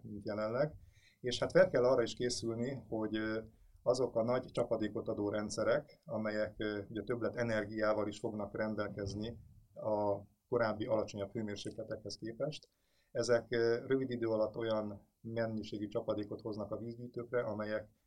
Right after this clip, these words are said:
ezt a belvízveszélyt, árvízveszélyt, ö, ö,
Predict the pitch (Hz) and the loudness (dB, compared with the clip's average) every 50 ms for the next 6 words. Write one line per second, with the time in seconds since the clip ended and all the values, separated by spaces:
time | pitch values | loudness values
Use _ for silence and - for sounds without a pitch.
0 | _ _ - 101 - - 107 107 113 113 113 113 113 110 110 107 110 113 107 - | _ _ -14 -12 -10 -8 -4 -2 0 2 2 2 0 -2 -4 -4 -2 -2 -2 -2
1 | - 113 107 107 - - - 107 107 101 104 101 95 101 107 104 - 104 104 101 | -4 -4 -4 -4 -4 -4 -2 -2 -2 -2 -2 -4 -6 -6 -8 -8 -6 -6 -6 -6
2 | 101 - - 104 104 104 101 104 104 107 - _ _ _ _ _ _ _ - 113 | -6 -6 -6 -6 -4 -4 -4 -4 -6 -8 -12 _ _ _ _ _ _ _ -8 -6
3 | 104 104 101 101 101 101 101 101 101 101 104 | -4 -2 0 0 0 0 0 -2 -2 -4 -6